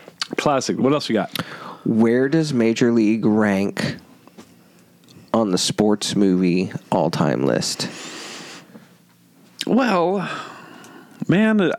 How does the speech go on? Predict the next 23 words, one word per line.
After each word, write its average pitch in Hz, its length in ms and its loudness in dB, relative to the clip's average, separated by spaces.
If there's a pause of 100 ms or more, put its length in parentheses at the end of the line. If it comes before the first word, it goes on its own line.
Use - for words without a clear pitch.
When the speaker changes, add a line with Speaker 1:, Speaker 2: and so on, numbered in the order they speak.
(320)
Speaker 1:
arguably, 113 560 2
I 107 120 2
would 110 420 -2
put 147 140 0
it 135 80 0
at 135 80 0
number 135 220 2
one. 160 340 2
I - 20 2
mean, 143 240 2
we 143 120 2
literally 147 440 2
sat 127 320 0
here 131 360 2
five 123 340 0
years 135 260 2
ago 107 520 2 (720)
and 123 140 0
took 123 200 0
sixty-four 139 800 0
movies 113 720 0 (1900)
and 127 480 2 (520)
had 131 540 0